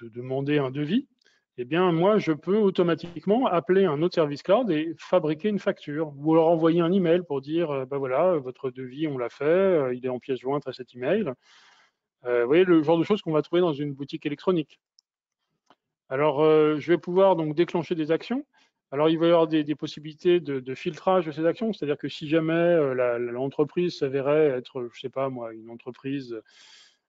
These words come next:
euh, qui, qui n'a pas, euh, alors, qui n'est pas française, par exemple, je pourrais arrêter le processus. Je peux dire, bah, je ne crée pas de facture si les entreprises ne sont pas françaises.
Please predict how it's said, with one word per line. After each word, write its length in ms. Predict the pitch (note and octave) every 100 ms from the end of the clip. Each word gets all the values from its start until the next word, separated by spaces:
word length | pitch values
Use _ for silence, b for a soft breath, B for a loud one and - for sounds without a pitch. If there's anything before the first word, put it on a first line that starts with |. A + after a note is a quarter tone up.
| _
euh, 560 | B2 A#2+ A#2 A2+ A2+ A#2 A#2+ B2+ C#3 - G#3+ B3+ A3 A3 D#3 _
qui, 260 | D#3 C#3+
qui 100 | -
n'a 140 | C#3+ C3+
pas, 360 | D#3 C#3+ C#3+
euh, 260 | C3 A#2+ A#2
alors, 180 | A#2 A2 - _ _ _ _ _ b b b _ _ _ _ _
qui 80 | -
n'est 80 | D3+
pas 120 | D#3
française, 380 | - D3+ F#3+ G3+
par 140 | D3+
exemple, 240 | D3 E3+ D#3+
je 60 |
pourrais 200 | - D3
arrêter 260 | C#3 D3+ F3
le 100 | D#3 _
processus. 520 | - D3+ F3+ - B2+ - _ _ _
Je 60 | B2
peux 60 |
dire, 300 | A#2 D3+ D3+
bah, 100 | B2+
je 100 | C3+
ne 60 | D3+
crée 120 | D#3+
pas 140 | D3+
de 60 | E3
facture 340 | C#3+ - E3+
si 100 | E3
les 60 | C3+
entreprises 340 | B2+ - D3+
ne 40 | C#3+
sont 80 | C#3
pas 100 | C3+
françaises. 440 | - C#3 C3 A#2+